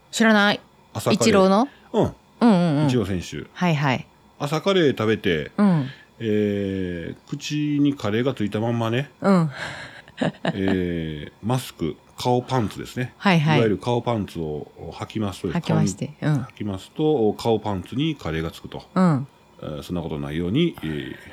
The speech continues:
Speaker 2: <laughs> 今日も一日頑張っていきましょう。
Speaker 1: はい、頑張りましょう。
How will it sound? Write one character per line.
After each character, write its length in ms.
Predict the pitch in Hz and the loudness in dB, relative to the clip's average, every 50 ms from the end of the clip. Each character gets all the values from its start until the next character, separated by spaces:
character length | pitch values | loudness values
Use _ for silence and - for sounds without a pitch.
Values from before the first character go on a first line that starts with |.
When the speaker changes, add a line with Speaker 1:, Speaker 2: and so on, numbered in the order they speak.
| - - - - - | -18 -18 -16 -16 -18
Speaker 2:
<laughs> 400 | - - - - - - 719 - - | -16 -16 -16 -2 2 4 4 4 6
今 120 | 151 156 | 4 4
日 20 | |
も 80 | 151 151 | 6 4
一 160 | 135 - 139 | 4 2 0
日 220 | 123 - 127 120 87 | 0 0 0 0 0
頑 180 | - 139 156 | 2 4 4
張 100 | 196 220 | 6 4
っ 40 | 214 | 4
て 100 | 220 233 | 2 0
い 80 | 220 202 | 0 2
き 80 | 240 | 2
ま 140 | 226 220 196 | 4 4 4
し 80 | 170 202 | 4 6
ょ 180 | 208 220 220 | 6 6 8
う。 40 | 226 226 214 214 180 131 104 - | 8 8 8 8 6 4 4 4
Speaker 1:
は 60 | - | 6
い、 120 | 269 294 233 | 6 6 6
頑 160 | 202 226 247 | 6 6 6
張 60 | 254 | 8
り 80 | 269 262 | 6 6
ま 140 | 262 285 277 | 6 6 6
し 100 | - 262 | 6 8
ょ 520 | 262 262 254 247 240 233 214 196 185 | 8 10 10 10 10 8 8 8 8
う。 40 | 214 | 6